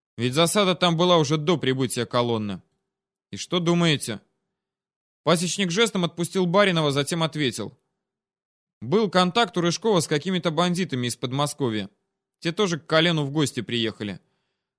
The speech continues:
Группировка самбиста, они по Дмитровке базар держат неподалеку от Москвы.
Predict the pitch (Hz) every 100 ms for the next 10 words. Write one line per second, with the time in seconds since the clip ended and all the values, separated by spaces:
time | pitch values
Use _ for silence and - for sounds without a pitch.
0 | - 113 165 196 233 - 190 196 190 190
1 | 151 - 131 165 175 165 190 160 143 151
2 | 143 165 160 135 120 117 110 123 113 131
3 | 143 127 117 127 131 - 120 104